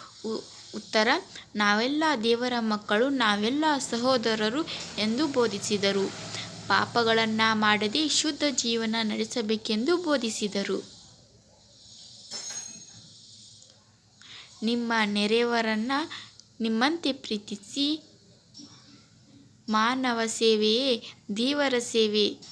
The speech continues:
ಎಂದು ಬೋಧಿಸಿದರು. ಎರಡನೇ ಪ್ರಶ್ನೆ, ಮೂರನೇ ಪ್ರಶ್ನೆ,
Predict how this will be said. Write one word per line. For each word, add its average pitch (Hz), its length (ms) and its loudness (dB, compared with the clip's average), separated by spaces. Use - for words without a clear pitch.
ಎಂದು 208 320 0
ಬೋಧಿಸಿದರು. 202 960 0
ಎರಡನೇ 214 420 2
ಪ್ರಶ್ನೆ, 240 680 0
ಮೂರನೇ 240 260 0
ಪ್ರಶ್ನೆ, 240 760 -4